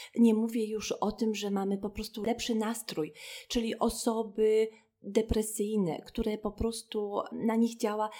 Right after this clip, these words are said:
lub wpływa w jakiś sposób pogoda, też powinny zażywać witaminę D trzy. Nie mówię też już o, o, o kobietach ze względu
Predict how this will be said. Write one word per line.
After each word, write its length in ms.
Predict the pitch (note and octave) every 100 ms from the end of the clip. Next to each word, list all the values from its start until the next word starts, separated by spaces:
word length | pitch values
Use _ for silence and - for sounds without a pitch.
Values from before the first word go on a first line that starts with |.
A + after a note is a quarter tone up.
| -
lub 160 | A3 -
wpływa 440 | - - F#4 B3+
w 40 | A3
jakiś 300 | G#3+ A3 G3+
sposób 520 | - C#4+ C#4+ C4+ - -
pogoda, 560 | A3+ A3+ B3 G#3 D#3+ E3 - - -
też 240 | D4+ -
powinny 520 | - A3+ A#3 A#3+ A#3
zażywać 680 | A3+ G3+ G3+ G3+ A3+ A3+ A3
witaminę 520 | G#3 G3+ G3 G3 G3+
D 160 | G3 G3+
trzy. 340 | - - - - - -
Nie 140 | A3
mówię 280 | A3 C4+ C#4+
też 320 | C#4 A#3+ -
już 220 | A3 A3+
o, 320 | - - F#3+ -
o, 240 | G3+ -
o 120 | G3+
kobietach 880 | G#3 A3 A3 A#3 A#3+ - D#3 D3+ - - - -
ze 120 | A3+
względu 680 | G3+ G3 G#3 G#3 G#3 G#3+